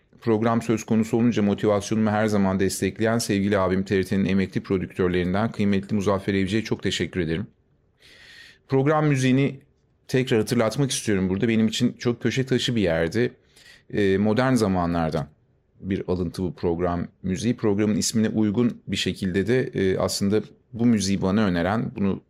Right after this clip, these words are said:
yapmamızı öneren sevgili Tuğba Biret Ertan'ı burada anmak istiyorum.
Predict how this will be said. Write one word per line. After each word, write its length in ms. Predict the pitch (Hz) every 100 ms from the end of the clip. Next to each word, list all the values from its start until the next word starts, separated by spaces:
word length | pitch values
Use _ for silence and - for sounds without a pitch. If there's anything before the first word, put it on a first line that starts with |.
| _ -
yapmamızı 540 | 92 - 98 95 120
öneren 380 | 98 85 107 131 - - - 135 -
sevgili 380 | - 120 113 131
Tuğba 320 | 131 127 123
Biret 220 | 120 120
Ertan'ı 380 | 120 117 139 143
burada 240 | 123 92 85
anmak 300 | 82 78 -
istiyorum. 420 | - 90 87